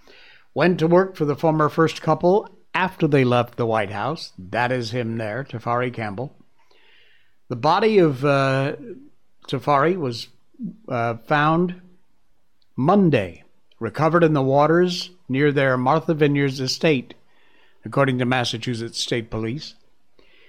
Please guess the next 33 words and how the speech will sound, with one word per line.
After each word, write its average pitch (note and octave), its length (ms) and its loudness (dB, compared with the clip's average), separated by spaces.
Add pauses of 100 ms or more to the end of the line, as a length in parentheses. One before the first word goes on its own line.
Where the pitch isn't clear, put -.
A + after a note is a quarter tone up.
(140)
He D#3 140 -2
was, D3+ 220 0
uh, C#3+ 140 2
forty-five G3+ 640 0
years F3+ 240 4
old. D3+ 280 0 (140)
Wow, C#3 200 -6
he F#2 60 -16
doesn't D#3 180 -8
look F#3 180 -8
forty-five. - 500 -12 (720)
Known F3 200 4
as F3+ 140 4
one G#3 100 4
of F#3 80 4
the F3 80 4
chefs F3 380 2
who D3+ 140 2
brewed E3 440 6 (140)
White C#3+ 300 0
House F3 340 2 (100)
Honey F3+ 460 2
Ale D3+ 340 4
beer D3 800 2 (840)
using D#3 400 0
honey F3+ 380 2
from D#3 280 0
Michelle E3 380 0
Obama's D3 600 2
famous D3 420 -4
Southern D3+ 680 -2
Lawn C3+ 580 0
Garden. C3+ 680 -2